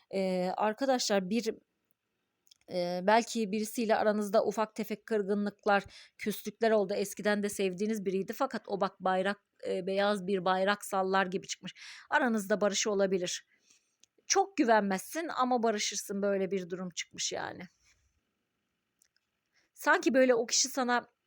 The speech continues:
bir iş yapmışsınız birlikte. Oradan sana bir para gelecekmiş. Senin zor durumunu, sıkıntılı durumunu bildiği halde o se-, e, sana vereceği olduğu o parayı vermemiş falan.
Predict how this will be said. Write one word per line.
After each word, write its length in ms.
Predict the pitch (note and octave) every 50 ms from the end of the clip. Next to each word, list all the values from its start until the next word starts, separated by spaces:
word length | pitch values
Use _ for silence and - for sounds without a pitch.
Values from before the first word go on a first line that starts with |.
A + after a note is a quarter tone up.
| _ _ _ _ -
bir 220 | F#3 F3 A#3+ B3+ -
iş 280 | - A#3 A3 - -
yapmışsınız 640 | A#3 G#3+ - - A3+ G#3+ - - G#3+ A3 A3 G3 F#3+
birlikte. 600 | G#3 A3 G#3 G#3 G#3 - - A3 G#3+ G#3 G#3 G3+ G#3 - - - - _ _ _ _ _ _ _ _ _ _ _ _ _ - - - G3
Oradan 360 | G#3+ G3+ G3+ G3+ F#3+ A3 A3
sana 280 | G#3+ - A#3 G#3 G#3 F#3+
bir 140 | G#3 G#3 F#3+
para 240 | - - G#3+ G#3 G#3
gelecekmiş. 600 | G3 A3 G#3 G#3 G3+ F#3+ G#3+ - - G#3+ A3 -
Senin 260 | - - A3 G#3+ A3
zor 380 | G#3 G3 G3+ G#3 G#3+ G#3+ G#3+ F#3+
durumunu, 280 | G#3 G3+ G#3 G#3+ G#3+
sıkıntılı 840 | G3 - - - - G#3+ G3 - A3+ F#3+ G3 G3+ G3 G3+ A3+ A3 F#3 G3+
durumunu 380 | G#3+ G#3+ G#3 G#3 G#3+ G#3+ G3
bildiği 380 | G#3 G#3 G#3 G3+ F#3+ A#3+ B3 B3+
halde 420 | G#3+ G#3 G3+ G3 F3+ G3 G#3+ G#3+ - - - - - - - - -
o 340 | - G#3 G#3 A3 A3 - -
se-, 440 | G3 - - - - A3+ A3 - -
e, 280 | G#3 G#3 G3+ G3+ G3+ F#3+
sana 300 | - A3+ A3 A3 A3 G#3+
vereceği 420 | G#3+ G3+ A3 F#3+ A3 A3+ A3+ A3
olduğu 260 | - A3 G#3 F#3+ A3
o 200 | - - A3 G3+
parayı 360 | - A3+ G#3 G#3 G#3 G#3+ G3+ F#3+
vermemiş 600 | G#3 G#3 G#3+ G#3+ A3 A3 G#3+ G#3+ A3 - - -
falan. 360 | - G#3 G#3 G#3 A3 B3+ C#4